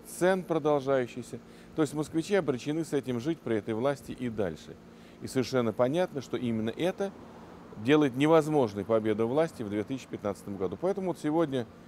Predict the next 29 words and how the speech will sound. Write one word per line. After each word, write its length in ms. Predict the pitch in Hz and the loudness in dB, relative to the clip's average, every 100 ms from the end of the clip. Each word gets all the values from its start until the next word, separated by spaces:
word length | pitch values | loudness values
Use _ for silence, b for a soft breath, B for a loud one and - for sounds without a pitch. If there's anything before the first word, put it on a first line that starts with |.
| B - - | B -20 -12
буквально 540 | 120 123 139 131 120 | -8 -6 4 6 6
в 60 | 98 | 2
попыхах 580 | - 113 120 120 117 - | 0 0 2 4 4 4
объявлено 680 | 107 101 104 87 95 120 156 - B B B - | 0 2 2 2 0 -4 -8 -12 B B B -8
о 100 | 104 | -6
том, 200 | 98 131 | 0 0
что 340 | 101 104 95 85 73 - - | 0 -2 -2 -4 -12 -18 -6
человек 260 | 113 107 - 53 60 | 0 0 -2 -14 -14
уходит 340 | 87 107 85 | -6 -4 -4
в 60 | 87 | -4
отставку. 520 | 87 - 92 - 151 - - - - - - - - | -8 -2 -2 -2 -12 -14 -20 -20 -20 -20 -20 -20 -10
На 80 | 104 | 0
самом 200 | 151 131 | 0 2
деле 120 | 117 | -2
это 100 | 107 | 0
никакая 320 | 113 117 123 | 2 2 2
не 60 | 110 | 2
отставка, 480 | 98 - 117 85 | 0 2 2 2
это 160 | 90 95 | -6 -6
просто, 400 | 90 110 - 92 90 - B B B - 104 | -2 -2 -2 -6 -8 -12 B B B -8 0
э, 360 | 107 107 104 | 2 2 2
рестайлинг, 640 | 120 113 - 117 104 120 - - - | 2 2 6 6 6 0 -8 -14 -12
рестайлинг 680 | - 123 - 143 139 123 107 | -4 -4 2 6 6 4 -2
вместо 380 | 110 110 - 101 | -2 -4 -2 -4
выборов. 360 | 98 90 123 - - B B B B | -4 -2 -4 -6 -16 B B B B
И, 380 | 139 139 139 127 | 0 2 4 4
э, 220 | - 113 110 | 4 4 4
естественно, 800 | 123 127 185 196 185 165 156 117 - - - - - - - - - - | 2 -2 0 0 0 2 2 0 -8 -20 -20 -20 -20 -20 -20 -20 -20 -10
э, 380 | 87 92 92 87 | -4 -2 0 -2